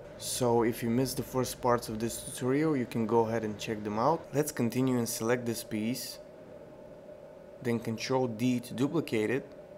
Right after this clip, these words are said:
Then I'm going to use this option to rotate it. Holding down the Shift key, I'm going to select this piece,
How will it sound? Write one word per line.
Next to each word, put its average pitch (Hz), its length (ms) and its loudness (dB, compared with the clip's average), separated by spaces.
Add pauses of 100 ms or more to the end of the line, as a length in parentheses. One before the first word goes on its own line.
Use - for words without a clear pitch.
(360)
Then 117 140 0
I'm 113 100 0
going 127 220 0
to 127 100 -4
use 123 240 0
this 120 320 -4
option 117 380 -4
to 107 140 -10
rotate 123 460 0
it. 139 220 -2 (720)
Holding 147 340 4
down 135 200 4
the 117 40 -2
Shift - 360 -4
key, 123 100 0
I'm 123 180 2
going 117 220 2
to 113 80 -6
select 113 400 -2
this 131 180 -2
piece, 131 580 -4